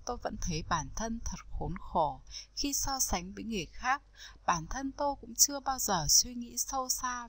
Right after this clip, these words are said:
về một điều gì cả, mà chỉ toàn lãng phí thời gian. Cũng có lúc tôi thấy hối hận về công việc mình từng muốn làm cho bằng được, để rồi sau đó tôi chìm đắm trong men rượu và các cô gái.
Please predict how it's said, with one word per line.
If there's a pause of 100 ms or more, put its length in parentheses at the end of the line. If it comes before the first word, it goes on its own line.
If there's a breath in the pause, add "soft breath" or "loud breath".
về
một
điều
gì
cả, (640 loud breath)
mà
chỉ
toàn
lãng
phí
thời
gian. (420 loud breath)
Cũng
có
lúc (140)
tôi
thấy
hối
hận (160)
về
công
việc (180)
mình
từng
muốn
làm (300 loud breath)
cho
bằng
được, (380 loud breath)
để
rồi
sau
đó (100)
tôi
chìm
đắm
trong
men
rượu (160)
và
các
cô
gái.